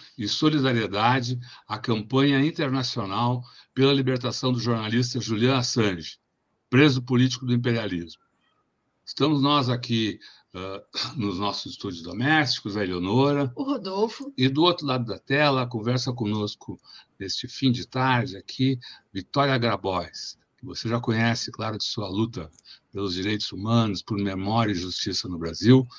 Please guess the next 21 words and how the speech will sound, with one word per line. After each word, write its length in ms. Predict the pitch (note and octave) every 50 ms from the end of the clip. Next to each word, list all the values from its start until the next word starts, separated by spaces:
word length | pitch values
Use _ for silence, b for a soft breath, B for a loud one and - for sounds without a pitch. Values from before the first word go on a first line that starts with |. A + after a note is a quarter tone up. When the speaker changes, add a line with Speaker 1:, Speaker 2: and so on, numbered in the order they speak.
| B B B B _
Speaker 1:
mas 200 | - - B2 B2
a 40 | B2+
Eleonora 400 | C3+ C3 C3 A#2+ B2 B2+ B2+ B2+ B2
faz 280 | B2 - B2 A#2+ A#2
aqui 420 | A#2 - - - A#2 A2+ A#2 A#2+ A#2 b b b b b b -
uma 220 | - G#2 G#2+ A2 G#2+
apresentação 1000 | G#2+ - A2 G#2 G#2 G#2+ G#2 G#2 F#2+ - - - - A2 G#2+ G#2+ G2+ F#2 F2+ - _ _ _ _ _ _ _ _ -
como 220 | - B2+ A#2+ A2
manda 260 | A#2+ B2+ C3+ C3+ B2
o 40 | A2+
figurino 460 | - - A#2+ A#2 G2 F#2 G2+ G#2+ G#2+
de 120 | G2+ F2+ F2+
nossa 260 | F#2+ F#2+ G2 - -
entrevistada 720 | - G#2 G2 F#2 F#2+ - - - B2 B2+ C3+ B2 - F3+
e 320 | - - D3 C3 B2+ B2 C3
inicia 640 | B2+ B2 A#2 G#2+ - - - A#2+ A2+ A#2 A2 G2+ - B B B B B B _ - - - _ -
a 140 | A#2+ A2+ A2+
entrevista 600 | A2 A2+ - A2 G#2 F#2+ F#2 G2+ F#2 - - G2
de 160 | E2+ D#2+ F2+
hoje. 320 | F2+ D#2+ D2+ D2 - - _ b b b b _
Eleonora. 500 | - A#2 B2+ A2+ G2+ F2 D#2+ D2 - -